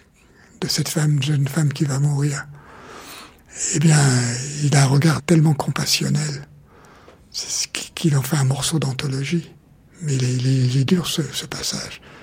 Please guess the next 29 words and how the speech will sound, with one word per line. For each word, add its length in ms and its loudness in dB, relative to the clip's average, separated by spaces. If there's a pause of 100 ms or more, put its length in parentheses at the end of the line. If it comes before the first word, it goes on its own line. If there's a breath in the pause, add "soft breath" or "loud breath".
(140 loud breath)
parce 100 -10
que 100 0 (380)
la 120 0
mort 260 4
est 60 -4
vraiment 320 -2
là, 80 -6 (120)
elle 100 0
va 140 0
mourir. 440 0 (1000 loud breath)
Le 180 2
sang 280 4
coule 260 -2
à 40 -4
travers 320 -8
le 80 -8 (120)
matelas, 440 -8 (1000 soft breath)
elle 80 -6
fait 160 0
une 80 4
hémorragie, 680 0 (1500)
et 60 0
il 80 -2
pourra 240 -2
pas 140 -2
la 120 -4
sauver, 340 0
le 80 -2
médecin. 360 -8